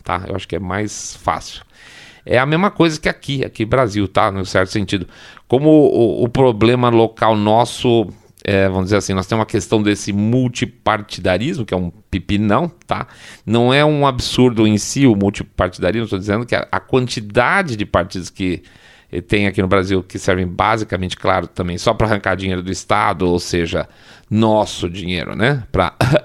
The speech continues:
<laughs> manutenção da representatividade <laughs> do partido, né? E das campanhas políticas, ou seja, dinheiro saindo pra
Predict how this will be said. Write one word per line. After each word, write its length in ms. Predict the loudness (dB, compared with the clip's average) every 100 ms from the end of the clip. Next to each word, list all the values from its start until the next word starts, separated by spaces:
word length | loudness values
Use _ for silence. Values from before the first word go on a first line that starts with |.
| 0 0
<laughs> 400 | 0 -2 -20 -8
manutenção 920 | -2 2 0 2 0 -2 0 0 2
da 100 | 0
representatividade 1500 | 0 0 0 0 -2 -2 -2 -4 -6 -6 -2 -2 -2 -4 -4 -4 0 0 2 0
<laughs> 600 | 0 -2 0 2 2 0 -2
do 120 | -2
partido, 720 | -2 -4 -4 -4 -2 0 2
né? 180 | 2 -2 -10 -18 -18 -18 -2
E 160 | 0 2
das 260 | 2 0
campanhas 760 | 2 0 2 2 2 0 -2 -4
políticas, 600 | -2 0 0 -4 -4 -6
ou 80 | -4
seja, 300 | -4 -4 -6
dinheiro 420 | -6 -2 -2 0
saindo 320 | 0 0 -2
pra 180 | -2